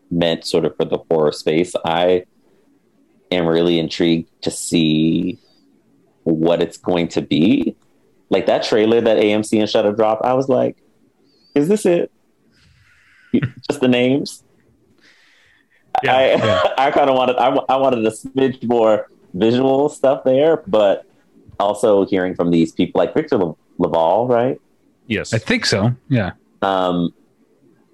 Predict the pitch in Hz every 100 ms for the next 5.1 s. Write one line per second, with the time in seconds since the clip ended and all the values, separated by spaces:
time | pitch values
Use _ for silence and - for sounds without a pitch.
0 | _ _ _ _ _ _ _ _ _ -
1 | 127 131 117 139 123 98 95 85 110 -
2 | 98 - 110 110 120 120 123 131 - _
3 | - - _ - - - - _ _ _
4 | _ _ 101 95 95 92 87 87 82 80